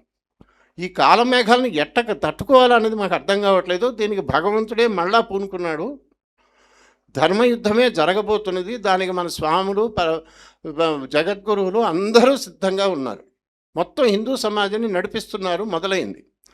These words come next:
ఇట్లాంటి దాన్ని ఏదో డిస్టర్బ్ చేయడానికి ఎవరో ఏదో అంటే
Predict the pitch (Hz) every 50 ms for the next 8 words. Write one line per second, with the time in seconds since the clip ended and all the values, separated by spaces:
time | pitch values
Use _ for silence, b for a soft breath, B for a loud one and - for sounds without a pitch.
0 | b b b b b b b 143 156 - - 262 269 269 254 240 254 247 254 254
1 | 254 247 240 247 185 156 185 180 - - 247 247 220 233 220 233 220 220 233 233
2 | 233 233 233 214 180 151 156 160 180 220 247 254 247 247 226 208 180 202 196 185
3 | 165 156 - 214 190